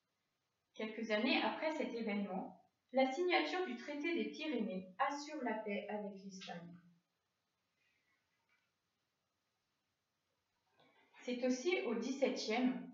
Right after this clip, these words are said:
que la France va donner de nombreux saints à l'Église, comme saint François de Sales, sainte Jeanne de Chantal, mais aussi saint Vincent de Paul, Sainte Louise de Marillac, Saint Jean Eudes et beaucoup d'autres encore.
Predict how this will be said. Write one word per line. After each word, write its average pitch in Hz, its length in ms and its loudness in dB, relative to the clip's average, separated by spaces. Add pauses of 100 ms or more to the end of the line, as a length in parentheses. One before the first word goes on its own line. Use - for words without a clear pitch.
que 339 80 -6
la 320 280 6
France 294 340 0
va 247 280 12
donner 262 240 6
de 240 140 2
nombreux 285 320 4
saints 240 400 4
à 220 40 4
l'Église, - 540 -2 (500)
comme 220 160 2
saint 240 300 0
François 240 300 2
de 269 120 4
Sales, 214 480 2
sainte 247 320 4
Jeanne 247 300 8
de 240 60 2
Chantal, 233 520 2 (420)
mais 240 140 8
aussi 254 360 4
saint 277 180 4
Vincent 269 400 2
de - 100 -2
Paul, 220 400 2 (260)
Sainte 269 280 2
Louise 285 180 0
de 254 80 6
Marillac, 247 680 4
Saint 320 240 0
Jean 233 200 2
Eudes 220 240 -2 (120)
et 262 180 2
beaucoup 254 300 -2
d'autres 208 260 -6
encore. 185 400 -12